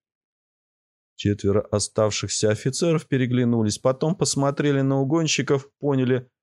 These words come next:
что русские шутить не станут, и примкнули к большинству. Главный инженер корветтен капитан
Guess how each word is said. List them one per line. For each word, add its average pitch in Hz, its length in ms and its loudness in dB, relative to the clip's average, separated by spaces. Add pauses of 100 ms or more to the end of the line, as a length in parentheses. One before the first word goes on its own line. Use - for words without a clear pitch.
что - 260 -4
русские 139 360 0
шутить 131 440 -2
не 127 100 0
станут, 147 480 -2
и 139 120 -2
примкнули 127 720 0
к 98 80 -4
большинству. 104 760 0 (680)
Главный 156 500 0
инженер 139 420 0
корветтен 156 580 0
капитан 156 560 0